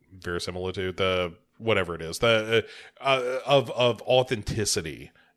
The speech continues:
in your filmmaking where I can't tell what is fake and what is not. Um, I mean, obviously, the Big Blue Space Cats, I'm pretty sure that they didn't invent those in some genetics lab. I'm pretty sure all those were fake.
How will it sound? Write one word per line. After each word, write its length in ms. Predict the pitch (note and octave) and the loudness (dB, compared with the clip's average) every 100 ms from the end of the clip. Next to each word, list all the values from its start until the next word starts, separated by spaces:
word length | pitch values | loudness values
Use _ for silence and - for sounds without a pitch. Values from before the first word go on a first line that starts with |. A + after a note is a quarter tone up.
| - | -2
in 280 | A2 G2+ | 0 0
your 140 | F#2+ G2 | 2 0
filmmaking 680 | - G2 G2 G2+ F#2+ G#2+ F#2+ | 2 2 2 0 -2 -2 -2
where 320 | F#2+ F2+ E2 | 0 0 0
I 80 | G#2+ | -4
can't 420 | - - G#2+ E2+ | -4 -10 -10 -8
tell 260 | - G2 F2+ | -4 -2 -2
what 460 | E2 F2 F#2 F2 _ _ | -4 -2 -2 -4 _ _
is 240 | G2 F2+ - | -8 -6 -4
fake 300 | G2 F2 E2 | -2 -4 -6
and 140 | E2+ | -6
what 180 | E2 D#2 | -6 -6
is 180 | D#2 - | -8 -8
not. 480 | D#2+ D2 B1 - - _ _ _ _ _ _ _ - | -8 -12 -14 -18 -20 _ _ _ _ _ _ _ -6
Um, 320 | F#2+ F2+ F#2 A2+ | -4 -4 -2 4
I 80 | E3+ | 4
mean, 180 | D#3 | 6
obviously, 520 | A#2+ A#2+ A2+ G2+ G#2+ F2+ | 4 4 2 -6 -6 -8
the 100 | F#2 | -2
Big 200 | F#2+ F2 | -2 -2
Blue 160 | F#2+ | -4
Space 320 | D#2+ - F#2+ - | -2 0 -2 0
Cats, 280 | F2 D#2+ A2 | -4 -2 -4
I'm 100 | F#2+ | -2
pretty 280 | G2+ F2 | -2 -2
sure 280 | E2+ G#2 F#2 | -4 -2 -2
that 160 | E2+ E2+ _ _ _ _ _ _ G2+ | -4 -8 _ _ _ _ _ _ -2
they 140 | A2 | -2
didn't 200 | F#2+ F2 | 0 -4
invent 320 | E2+ E2 F#2 - | -6 -4 -4 -2
those 480 | F2+ E2 C#2 - - _ _ _ - | -2 -2 -4 -8 -8 _ _ _ -8
in 140 | G#2+ | -2
some 220 | - G#2 | 0 0
genetics 480 | F2 F#2+ F#2 E2+ - | 0 0 0 -2 -6
lab. 380 | E2 D2 B1 - _ _ - | -6 -8 -10 -16 _ _ -8
I'm 120 | G#2+ | -4
pretty 180 | G2+ A2+ | 2 2
sure 220 | - A2 | 2 4
all 120 | F#2 | 4
those 300 | F#2 F#2 F2+ | 4 2 0
were 100 | F2+ | -4
fake. 400 | E2+ D2+ A#1 - | -6 -8 -12 -18